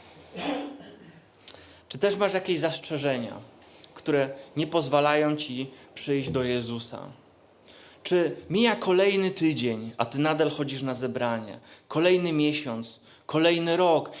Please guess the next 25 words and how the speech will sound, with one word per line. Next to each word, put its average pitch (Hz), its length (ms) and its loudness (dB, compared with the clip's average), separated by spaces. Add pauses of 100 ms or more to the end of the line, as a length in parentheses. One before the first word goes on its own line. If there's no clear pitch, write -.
(120)
Widzisz 233 340 0
tą 175 220 2
pustkę. - 560 -6 (500)
Widzisz, 185 260 -2
że 165 140 0
nic 156 140 -4
ci 143 140 -10
to 139 120 -2
nie 131 120 0
daje. 117 440 -2 (1800)
Ale 147 160 2
nic 156 160 -2
z - 60 -14
tym 139 160 -2
nie 123 120 -2
robisz. 113 500 -6 (880)
Mija 143 240 0
kolejny 147 480 0
rok 135 200 -2
twojego 120 440 -4
życia. 117 360 -10 (2500)
Na 165 160 2
co 170 160 -4
jeszcze 135 320 -4
czekasz? 117 460 -8